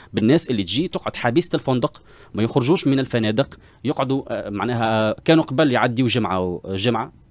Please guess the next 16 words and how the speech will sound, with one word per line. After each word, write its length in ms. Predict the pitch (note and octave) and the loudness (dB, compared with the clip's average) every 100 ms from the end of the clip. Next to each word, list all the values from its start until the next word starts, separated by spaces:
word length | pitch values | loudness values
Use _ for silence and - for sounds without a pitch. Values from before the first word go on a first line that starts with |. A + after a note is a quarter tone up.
| - _ _ - - | -20 _ _ -20 -8
بين 140 | G#2+ G2+ | -4 0
سبعة 240 | B2 F#2+ | 2 0
ثمانية 220 | - G2 | -4 -6
أيام، 260 | F2 A2+ D#3 | -2 0 0
اليوم 200 | B2+ D#3+ | 0 0
يعديوا 300 | C3+ C3 C#3+ | 0 -2 -4
في 180 | - C3 | -6 -4
أربع 240 | C3+ B2+ G#2 | -4 -2 -2
أيام 440 | A2 C#3 D3+ C#3 - | -4 -4 -6 -8 -8
وأربع 260 | - A#2+ | -6 -4
أيام 160 | A#2+ C3 | -4 -4
ونص، 440 | A#2 A2 - - _ _ - - - - | -4 -6 -8 -14 _ _ -20 -20 -20 -16
معناها، 180 | G2 F2+ | -10 -6
معدل 340 | F#2+ G#2 G2+ | -4 -4 -4
الإقامة 380 | G2+ - - F#2+ | -4 -4 -4 -4
نتاعهم. 300 | F2+ F#2 - | -4 -6 -8